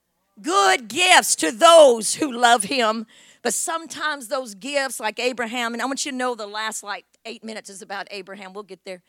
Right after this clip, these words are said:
I want to tell you that Abraham got a gift wrapped in a package he didn't recognize. My friend, Jensen Franklin, who I was blessed to spend some time with, he and Cherise several times in the last year,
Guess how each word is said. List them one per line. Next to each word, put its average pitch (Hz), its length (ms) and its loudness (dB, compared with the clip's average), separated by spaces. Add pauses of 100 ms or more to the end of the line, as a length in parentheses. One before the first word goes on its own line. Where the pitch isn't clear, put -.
(720)
I 269 60 -12
want 285 100 -6
to 247 60 -10
tell 262 180 -8
you 247 140 -8
that 208 100 -8
Abraham 226 600 -6
got 214 180 -2
a 202 60 -12
gift 220 320 -10
wrapped 202 240 -6
in 190 80 -16
a - 20 -14
package 190 400 -12
he - 80 -20
didn't 170 220 -18
recognize. 165 560 -18
My 233 180 -6
friend, 175 680 -16
Jensen 196 380 -16
Franklin, 170 480 -16
who 190 60 -16
I 175 100 -12
was 170 80 -14
blessed 190 320 -12
to 196 60 -20
spend 190 240 -12
some 180 120 -14
time 190 220 -12
with, 180 140 -16
he 196 100 -20
and 196 100 -20
Cherise 175 380 -16
several 196 340 -14
times 160 400 -20 (520)
in 214 100 -14
the 180 80 -12
last 175 380 -10
year, 170 280 -16